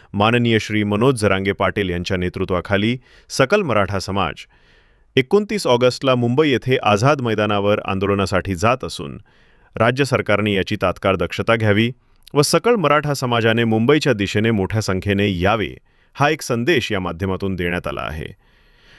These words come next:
कोटीच्या संख्येने मराठा मुंबईकडे जाणार आहे, असा संकल्प यावेळी करण्यात आला आहे. आज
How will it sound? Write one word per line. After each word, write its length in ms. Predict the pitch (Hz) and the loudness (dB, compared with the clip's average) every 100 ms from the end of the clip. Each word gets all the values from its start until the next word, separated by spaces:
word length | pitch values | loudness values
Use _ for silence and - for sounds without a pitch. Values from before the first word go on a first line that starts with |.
| - - | -12 2
कोटीच्या 400 | 143 143 190 185 | 2 2 2 0
संख्येने 460 | 160 135 135 135 | 0 -2 2 2
मराठा 540 | 143 117 120 127 135 151 | 4 4 2 0 -2 -2
मुंबईकडे 580 | 127 113 120 123 117 107 | 0 2 2 2 2 2
जाणार 320 | 98 92 92 | 2 0 0
आहे, 300 | 82 87 - - _ _ _ | 0 -2 -4 -10 _ _ _
असा 240 | - 123 185 | -2 0 0
संकल्प 480 | 147 107 98 95 104 | 0 -2 -2 -2 0
यावेळी 340 | 90 85 85 | 0 -2 -4
करण्यात 340 | - 82 80 | -4 -4 -4
आला 160 | 73 67 | -6 -6
आहे. 260 | - 80 - - _ _ _ _ _ _ _ _ - | -8 -10 -12 -18 _ _ _ _ _ _ _ _ 0
आज 320 | 107 117 117 | 2 2 -2